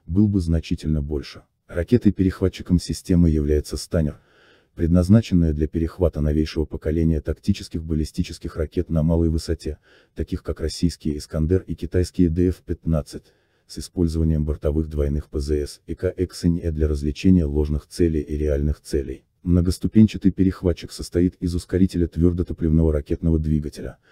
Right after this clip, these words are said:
за которым следует асимметричная боевая часть с усовершенствованным рулевым управлением для сверхманевренности на этапе поражения.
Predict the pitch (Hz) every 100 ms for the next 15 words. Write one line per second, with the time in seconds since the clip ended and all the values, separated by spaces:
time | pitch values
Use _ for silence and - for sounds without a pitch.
0 | _ _ - 78 - 82 85 78 - 98
1 | 98 85 - 80 80 78 87 87 - 76
2 | 71 76 73 71 - 87 - - 80 78
3 | 78 - 90 - 78 78 78 76 78 82
4 | 82 76 78 73 95 98 85 76 76 -
5 | 90 92 - 85 87 85 78 76 - 73
6 | 69 69 - 80 76 - 73 71 73 65
7 | 65 -